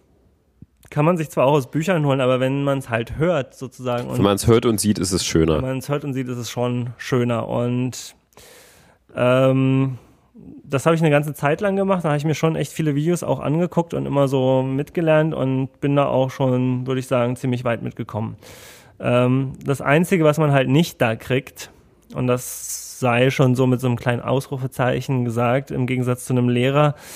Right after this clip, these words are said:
Speaker 1: vor Ort wird euch da halt natürlich nicht, wird dann nicht kontrolliert, was ihr macht, ne? Äh, das heißt, so technische Fehler, also Handhaltung und so ein Kram, ähm,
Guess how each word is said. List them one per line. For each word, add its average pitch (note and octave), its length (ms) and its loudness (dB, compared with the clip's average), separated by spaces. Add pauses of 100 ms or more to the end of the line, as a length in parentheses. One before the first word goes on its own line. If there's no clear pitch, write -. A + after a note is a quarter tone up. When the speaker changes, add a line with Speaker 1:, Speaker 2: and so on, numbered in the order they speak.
(500)
Speaker 1:
vor - 240 -2
Ort C3+ 480 2
wird C3 260 -2
euch C3 220 0
da C3+ 140 4
halt B2+ 140 2
natürlich C3 440 0
nicht, - 460 -2
wird C3+ 160 -4
dann C#3+ 100 6
nicht C#3 140 2
kontrolliert, C3 460 2
was A#2 180 -2
ihr A2+ 100 -6
macht, G#2+ 320 -10
ne? C3 260 -6 (200)
Äh, C3 60 -14 (400)
das B2 120 -6
heißt, C3 280 2
so B2+ 160 0
technische D3 640 0
Fehler, C#3+ 420 2
also B2 200 2 (280)
Handhaltung C#3 720 0
und C3+ 180 -4
so C#3 100 -2
ein C3+ 120 -2
Kram, D3 400 0 (1500)
ähm, B2+ 800 2